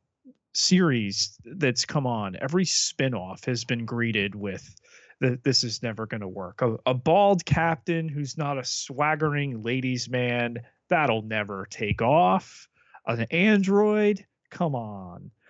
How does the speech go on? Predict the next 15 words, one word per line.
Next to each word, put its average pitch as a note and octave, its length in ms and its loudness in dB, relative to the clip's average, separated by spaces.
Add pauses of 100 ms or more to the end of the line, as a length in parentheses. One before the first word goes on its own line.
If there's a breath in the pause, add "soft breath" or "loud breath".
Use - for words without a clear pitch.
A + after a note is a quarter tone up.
(240 loud breath)
Uh, G#2 440 -2 (280 loud breath)
a C#3+ 80 -2
captain G#3+ 600 0
that's E3+ 240 -6
not D3 200 -2
even D3+ 300 -4
a - 80 -18
captain F#3 640 -4
at A3 140 -4
the D#3 80 -4
beginning G3 500 0
of D#3+ 160 2
a A#2+ 40 -2
series. B3+ 960 4 (440 soft breath)
Um, G#2 640 -8